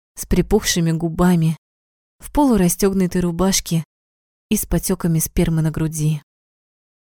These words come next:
Егор, не отрывая от меня горящего взгляда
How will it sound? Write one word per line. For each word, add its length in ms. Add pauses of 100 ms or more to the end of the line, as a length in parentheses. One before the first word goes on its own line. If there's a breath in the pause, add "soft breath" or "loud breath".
(200)
Егор, 340
не 100
отрывая 480
от 120
меня 260
горящего 540
взгляда 680